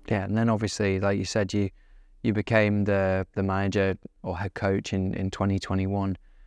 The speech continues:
And one of the cultures, or the main culture you wanted to instill, was almost built up of three things, right? It was honesty, hard work, and a development culture, the three things that you just mentioned to us then.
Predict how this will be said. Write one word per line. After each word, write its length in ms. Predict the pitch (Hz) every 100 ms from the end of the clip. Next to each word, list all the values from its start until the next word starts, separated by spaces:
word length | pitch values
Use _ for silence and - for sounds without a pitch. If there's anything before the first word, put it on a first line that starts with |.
| - -
And 240 | 107 104 -
one 200 | 120 127
of 100 | 117
the 240 | 110 101 -
cultures, 560 | - 117 117 - 98 90
or 120 | 101
the 100 | 98
main 260 | 107 107 107
culture 320 | 113 - 101
you 80 | 98
wanted 260 | 107 101 -
to 300 | 104 98 98 -
instill, 380 | 101 - 107 98
was 300 | 95 - - - - - -
almost 400 | - 117 101 95
built 160 | 104 107
up 140 | 101
of 80 | 98 - -
three 160 | 104 92
things, 340 | 117 101 92
right? 220 | 92 98
It 120 | 110
was 200 | 101 98 - - - _ -
honesty, 600 | 110 107 - 104 101 101 -
hard 260 | 101 95
work, 460 | 101 95 92 - - - - -
and 120 | 95
a 60 |
development 580 | 92 95 101 104 98 -
culture, 340 | - 98 - 92
the 100 | 90
three 200 | 113 101
things 240 | 98 95
that 80 | 104
you 80 | 95
just 220 | 95 113
mentioned 400 | 101 92 104 98
to 120 | 107
us 120 | 104
then. 200 | 104 101